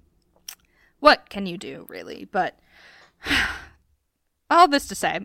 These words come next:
I hope I don't jinx the Flyers. I think that's, I think that's the biggest thing for me, is that I have this tendency of talking about things, um, and hyping things up, and then immediately it goes south. So I am so sorry if I jinx the Flyers. I just wanted to kind of do a small victory lap here on the podcast, because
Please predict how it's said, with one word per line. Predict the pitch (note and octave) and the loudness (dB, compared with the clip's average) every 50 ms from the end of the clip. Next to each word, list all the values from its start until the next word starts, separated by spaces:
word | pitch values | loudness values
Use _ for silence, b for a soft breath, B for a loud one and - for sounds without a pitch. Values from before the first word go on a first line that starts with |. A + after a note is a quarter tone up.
| - | -2
I | - | 2
hope | B3+ D#4 F4+ - | 4 4 6 6
I | C#4+ | 6
don't | G#3+ F#3+ - | 4 4 0
jinx | - B2 - - - | -6 -12 -12 -14 -18
the | - | -16
Flyers. | - - - - - - - - F#3+ - - - | -14 -14 -12 -12 -14 -14 -14 -14 -14 -14 -10 -8
I | - | -6
think | G#3+ A#3+ B3 B3 | -4 -4 -2 2
that's, | A3+ G#3+ - - - | 0 0 0 0 -4
I | A3+ | -2
think | A3+ B3 B3 A3 | -2 -2 -2 -2
that's | A3+ A3 - | -4 -6 -4
the | - G#3 | -6 -6
biggest | - F#3+ F3+ E3 E3 - | -4 -4 -4 -6 -6 -8
thing | - E3 D#3+ | -8 -10 -10
for | - D#3+ D#3+ | -10 -12 -12
me, | E3 D#3+ D#3 D#3 - | -10 -10 -10 -10 -10
is | - E3+ F3 | -10 -10 -6
that | - E3+ D#3+ D#3+ - - B B B B B B B B | -2 -2 -2 -2 -4 -8 B B B B B B B B
I | G#3 | 6
have | G#3+ A#3 A#3+ | 8 6 6
this | G#3 G#3 - - | 6 2 -4 -4
tendency | - - G#3 G3+ G3+ G#3+ G#3 A3 G3 - A3 A3+ A3+ A3 G#3+ | -4 -2 0 2 4 2 2 2 0 -2 -2 0 0 0 0
of | - - F#3+ F3+ E3+ E3 - _ - | 2 0 0 -2 -2 -8 -20 _ -14
talking | - - F#3+ F#3+ F#3 - G#3 G3+ | -6 -2 0 0 0 0 0 0
about | G#3 G3 G#3 G3+ G3 - - | 2 4 6 4 4 4 0
things, | - G3+ G3+ G3+ G3+ G3+ G3+ G#3 G#3 G#3+ G#3 - - - _ | -4 -4 -2 -4 -6 -6 -6 -6 -6 -6 -8 -10 -14 -16 _
um, | - F#3 F3+ E3+ E3 D#3 D3+ D#3+ D#3 - _ | -8 -6 -4 -4 -4 -6 -6 -10 -14 -16 _
and | - E3 F3 | -14 -10 -6
hyping | - F#3+ F#3 F#3 - F#3 F#3+ | -2 -2 -2 -2 -4 -8 -8
things | - - F3+ F3+ F3 F3 | -6 -8 -8 -6 -2 0
up, | F3 E3+ - | 0 0 0
and | - F3+ | -2 -2
then | F#3 F3 F3 | -2 -2 -2
immediately | E3+ E3+ D#3+ E3 E3 F3 F3 - - F3+ F3 | -4 -6 -6 -6 -4 -4 -6 -4 -4 -4 -4
it | F3 D#3+ - | -4 -4 -4
goes | - E3 D#3+ - | -6 -6 -6 -6
south. | - - D#3 D#3 E3+ A3+ C4+ - - - - | -6 -4 -2 0 0 -2 -2 -6 -10 -16 -8
So | - - F3+ D#3 D#3 D3+ C#3+ - | -2 -2 0 0 -2 -6 -8 -4
I | - G3 | -4 -4
am | F3 E3 E3+ | -4 -4 -8
so | - - - | -10 -10 -10
sorry | G#3+ - - E3+ E3+ F3 F#3 G#3 A#3 B3+ | -8 -4 -2 -2 0 0 0 0 -2 -2
if | B3+ - | 0 0
I | A#3 G#3+ | 0 0
jinx | G#3 G#3+ A3 G#3+ - | 0 -2 -6 -6 -8
the | - F#3+ | -10 -6
Flyers. | - - F#3 F3 F3+ F#3+ F#3+ G3 | -2 0 2 2 2 2 2 0
I | F#3+ | -2
just | F3+ F3+ F#3 - - | -2 -2 -4 -6 -4
wanted | G3+ F#3+ F3+ | -4 -4 -4
to | - - | -6 -8
kind | - - - F#3+ | -6 -2 0 0
of | F#3 F3+ | 0 -2
do | F3+ F3+ E3+ E3 | -4 -4 -4 -4
a | D#3+ | -4
small | - - F#3 F3 F3 | -4 -2 -2 -2 0
victory | E3+ E3+ - - G3+ F#3 F#3 | -2 -2 -4 -2 -2 0 2
lap | F#3+ F#3 F#3 - | 2 2 2 0
here | - G3 F#3+ | -2 -4 -4
on | F#3 F3+ F3+ | -2 -2 -4
the | F3+ | -4
podcast, | - - E3+ F3 F3+ - G3+ G3 G3+ G3+ - - | -4 -2 -2 -2 -2 0 0 2 2 0 -2 -6
because | - F3+ F#3+ - E3 D#3 D#3 - | -10 -10 -6 -6 -6 -6 -6 -10